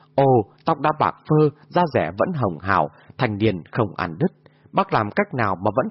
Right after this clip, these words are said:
còn phương phi đẹp lão như vậy?" Đỗ Bắc Thần vươn tay vỗ đùm đốp vào vai chàng trai, cười ha hả. "Chẳng làm đếch gì cả, nguyên có món cơm ăn ba bữa, áo mặc cả ngày, bạc đánh quanh năm, không thể tróc tử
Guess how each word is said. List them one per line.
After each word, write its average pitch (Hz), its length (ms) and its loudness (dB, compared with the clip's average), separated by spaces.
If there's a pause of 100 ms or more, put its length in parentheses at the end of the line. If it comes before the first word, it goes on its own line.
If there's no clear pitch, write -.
còn 95 200 0 (160)
phương 180 260 2
phi 175 220 2 (180)
đẹp 107 220 -2
lão - 200 -2
như 143 240 -2
vậy?" 104 180 2 (540)
Đỗ - 120 2
Bắc 202 220 0
Thần 120 300 0
vươn 190 260 2
tay 175 320 -2
vỗ 123 240 2 (100)
đùm 110 320 0
đốp 202 160 2 (120)
vào 98 160 2
vai 160 200 0
chàng 85 300 -8
trai, 143 240 -2 (280)
cười 123 280 4
ha 180 220 -2
hả. 98 260 0 (640)
"Chẳng 117 280 0
làm 110 240 -2
đếch 143 120 0
gì - 180 -4 (100)
cả, 80 240 0 (300)
nguyên 120 320 0
có 151 140 -2
món 143 220 -2 (100)
cơm 120 200 0
ăn 98 220 -8
ba 98 80 -4 (160)
bữa, 120 200 0 (180)
áo 202 140 2
mặc 165 260 0
cả 98 220 -2
ngày, 117 120 0 (300)
bạc - 200 -4
đánh 143 100 -2 (140)
quanh 196 260 0
năm, 196 180 2 (400)
không 127 180 2 (180)
thể 95 160 0 (180)
tróc 220 140 0 (120)
tử 92 180 2